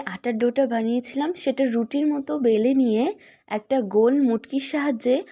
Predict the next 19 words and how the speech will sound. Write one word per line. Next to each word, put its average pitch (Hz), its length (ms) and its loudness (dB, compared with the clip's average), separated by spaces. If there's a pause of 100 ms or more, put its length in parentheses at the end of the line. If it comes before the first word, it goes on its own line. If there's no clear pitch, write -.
(200)
ভালোভাবে 262 540 0 (320)
গোল 233 260 4
গোল 240 180 4
করে 269 220 0
কেটে 226 300 -2
নিচ্ছি। 185 420 -4 (1500)
এখন 226 380 -4 (360)
সেদ্ধ 240 320 -2 (100)
করে 302 240 -4
রাখা 311 240 -6
ভুটের 254 380 -4
মধ্যে 285 340 -6 (420)
আমি 226 240 -4
কিছু 262 400 -8 (400)
মশলা 214 380 -2
অ্যাড 254 160 -6
করে 269 260 0
দিয়েছি, 277 480 -4 (460)
যেমন 214 360 -2